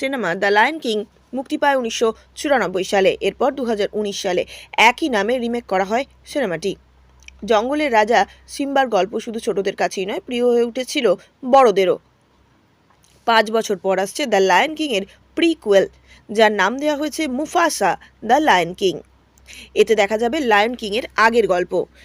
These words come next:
দ্য লায়ন কিং ছবিটি মুক্তি পাবে আগামী কুড়ি ডিসেম্বর। ইংরেজি ভাষার সিনেমাটিতে ভারতে দেখা যাবে হিন্দি সহ সে দেশের কয়েকটি আরও ভাষায়।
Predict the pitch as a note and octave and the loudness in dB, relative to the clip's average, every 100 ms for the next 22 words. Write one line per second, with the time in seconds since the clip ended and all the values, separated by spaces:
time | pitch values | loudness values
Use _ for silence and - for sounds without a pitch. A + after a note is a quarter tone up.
0 | - - G#3 A3 A#3+ F#4 F#4+ F#4 E4+ D#4+ | -20 0 6 8 6 4 2 0 0 -4
1 | D4+ A#3+ G#3+ A#3 A#3+ C#4+ C#4 C#4+ C4+ G3+ | -4 -4 -4 -4 -6 -6 -4 0 2 2
2 | G3 G3+ - _ D4+ D4+ F#3+ F#3 G3 F#3 | 0 -4 -8 _ -2 0 -2 -4 -2 0
3 | - _ _ - A3 G#3+ G3+ G3 F3+ G3+ | -2 _ _ -6 2 2 2 -4 -4 -4
4 | F#3+ G#3 A#3 C#4 D4+ D4 D4 _ _ F#3+ | -4 -6 -6 -6 -6 -4 -4 _ _ -10
5 | F#3 G#3 D#4 G#3 F#3+ D#3 G#3 G3 G3+ G#3+ | 0 0 2 0 0 0 -2 0 2 2
6 | _ _ C4 C4+ C#4+ C4 G#3 E3 _ _ | _ _ -10 -6 -6 -4 -4 -4 _ _
7 | _ _ - - A#3 A3+ A3+ G#3+ G3 G3+ | _ _ -8 -2 0 0 -4 0 0 0
8 | G#3 G#3+ _ - G#3 B3 G#3+ F#3 - E3 | -6 -8 _ 2 4 4 0 -2 -2 -4